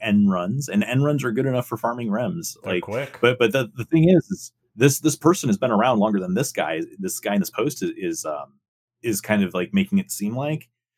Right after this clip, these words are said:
Speaker 1: So I couldn't imagine trying to tell someone in this post to do V D when so-, when I just had to have someone else settle on N because they, they couldn't do anything higher than
Speaker 2: And, you
Speaker 1: N. Like,
Speaker 2: know,
Speaker 1: they're gonna get really frustrated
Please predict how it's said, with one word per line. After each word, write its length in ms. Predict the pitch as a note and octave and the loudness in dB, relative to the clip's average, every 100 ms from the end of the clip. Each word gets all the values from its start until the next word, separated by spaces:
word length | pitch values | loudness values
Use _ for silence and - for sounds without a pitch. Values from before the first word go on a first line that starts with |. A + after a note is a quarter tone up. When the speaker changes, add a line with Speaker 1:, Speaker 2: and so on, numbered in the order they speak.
| _ | _
Speaker 1:
So 300 | - B2+ A2+ | 0 2 4
I 140 | A2+ C3+ | 4 4
couldn't 260 | F3+ E3 | 4 4
imagine 460 | B2 G2+ G#2+ G#2 G2 | 2 4 4 4 2
trying 240 | F#2+ G2+ F#2+ | 4 2 2
to 60 | |
tell 260 | - G#2 G2+ _ _ _ _ _ | 2 -2 -2 _ _ _ _ _
someone 300 | - - F#2 | -6 -2 -2
in 260 | F2 F2+ E2 - | -2 -6 -6 -4
this 160 | A2+ | -4
post 560 | - A2+ C#3 - - - _ | -2 -2 -2 -4 -12 -16 _
to 80 | - | -4
do 120 | G#2 G2 | 0 2
V 140 | F#2+ | 0
D 240 | F2+ F#2 | -2 -2
when 120 | G2 F#2 | 0 -2
so-, 240 | - G2+ | -4 -4
when 120 | A2 | -2
I 220 | F2+ F#2+ F2+ | 0 0 -2
just 300 | F#2 F2+ - | -4 -8 -12
had 240 | - F#2+ F2 | -4 -2 -2
to 60 | |
have 160 | F#2 - | -6 -4
someone 260 | F#2 F2 | -4 -2
else 180 | F#2+ F#2 | -2 -2
settle 220 | - F2+ F2 | -4 -2 -2
on 140 | E2 | -4
N 340 | F#2+ G2 E2 E2 _ _ _ _ _ | -4 -4 -4 -10 _ _ _ _ _
because 300 | F#2 - E2+ | -6 -4 -2
they, 160 | F2 E2+ | -2 -2
they 160 | E2+ | -4
couldn't 240 | - F#2 E2+ | -10 -12 -6
do 100 | E2+ | -6
anything 240 | D#2+ D#2+ | -6 -10
higher 220 | E2 D#2+ | -8 -8
than 160 | D2 D#2 | -10 -10
Speaker 2:
And, 140 | F2 | -6
you 60 | E2 | -4
Speaker 1:
N. 60 | D3 E3 | -4 -4
Like, 100 | - | -2
Speaker 2:
know, 60 | |
Speaker 1:
they're 80 | G#2 | 0
gonna 120 | A#2 | 2
get 120 | G#2 G2 | 2 2
really 160 | A2 | 0
frustrated 400 | G2 G#2 - F#2 | 0 -2 -2 -8